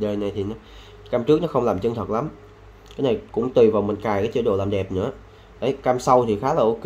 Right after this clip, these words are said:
cam sau, cam sau thì nằm ở mức tầm trung rồi. Pin của thì được năm ngàn, nói chung là phục vụ một ngày thoải mái,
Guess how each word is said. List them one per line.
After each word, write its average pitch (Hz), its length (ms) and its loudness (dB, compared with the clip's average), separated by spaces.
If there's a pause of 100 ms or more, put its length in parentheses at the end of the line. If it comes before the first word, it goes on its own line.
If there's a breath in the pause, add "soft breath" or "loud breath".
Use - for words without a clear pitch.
(200)
cam 117 100 -4
sau, 120 160 -4
cam 123 200 -4
sau 120 200 0
thì 113 80 -4
nằm 107 140 -2
ở 110 80 -2
mức 139 160 -2
tầm 104 180 -6
trung 120 180 -2
rồi. 104 140 -4 (720 loud breath)
Pin 147 220 2
của 135 140 2
thì 131 60 2
được 113 200 2
năm 135 260 2
ngàn, 120 220 0
nói 139 140 0
chung 143 140 0
là 120 60 2 (100)
phục 107 100 -8 (100)
vụ 101 280 0
một 110 200 -2
ngày 110 320 2
thoải 107 140 -2
mái, 135 240 0